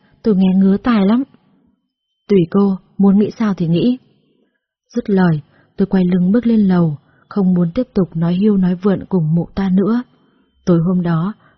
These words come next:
Phong về rất muộn, còn trong trạng thái hơi say. Tôi xuống mở cổng,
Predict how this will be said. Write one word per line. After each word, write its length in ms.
Phong 220
về 140
rất 240
muộn, 260
còn 220
trong 220
trạng 280
thái 200
hơi 120
say. 380
Tôi 120
xuống 220
mở 180
cổng, 200